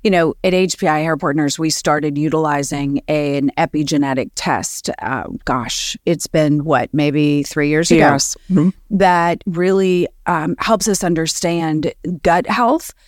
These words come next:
Speaker 1: uh, the environment, and really what's happening with an individual's body. And so testing of that sort certainly doesn't have to be from us, but it can be anywhere. But epigenetics is really important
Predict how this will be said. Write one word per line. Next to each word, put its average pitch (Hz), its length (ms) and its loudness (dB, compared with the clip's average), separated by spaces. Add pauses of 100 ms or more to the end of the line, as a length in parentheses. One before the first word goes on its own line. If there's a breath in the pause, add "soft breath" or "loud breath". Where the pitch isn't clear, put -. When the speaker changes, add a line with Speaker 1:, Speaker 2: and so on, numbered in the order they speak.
(160 soft breath)
Speaker 1:
uh, 143 240 -2
the 170 220 0
environment, 170 1040 0 (340)
and 180 280 2
really 202 300 4
what's 160 280 0
happening - 680 -4
with 185 420 2
an 175 100 2
individual's 175 840 0
body. 175 600 0
And 175 180 -2
so 165 560 0 (460 soft breath)
testing 196 560 0
of 156 140 0
that 180 280 2
sort 147 460 0
certainly 202 340 2
doesn't 165 300 2
have 160 180 -2
to - 100 -2
be 147 220 0
from 143 260 -2
us, 156 280 0
but 165 160 0
it 147 80 -4
can 160 180 0
be 151 180 0
anywhere. 226 600 2
But 165 220 0
epigenetics 175 880 0
is 147 120 -2
really 165 300 0
important 139 680 -2